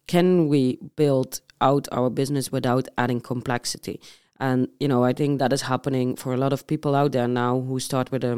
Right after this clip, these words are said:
graph Q L layer and then having to add a lot of complexity to that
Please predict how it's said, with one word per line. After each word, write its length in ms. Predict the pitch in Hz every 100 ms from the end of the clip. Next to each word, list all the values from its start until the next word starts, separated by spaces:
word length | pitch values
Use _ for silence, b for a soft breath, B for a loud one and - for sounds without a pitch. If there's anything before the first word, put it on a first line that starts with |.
| 131
graph 220 | 135 131
Q 160 | - 143
L 120 | 127
layer 360 | 127 117 131 180 B B B -
and 140 | 135
then 240 | 135 135 139
having 340 | - 131 135
to 120 | 139
add 120 | 139
a 80 | 139
lot 400 | 139 143 151 156
of 140 | 135 -
complexity 680 | 139 143 131 - - 127
to 140 | - 127
that 340 | 123 123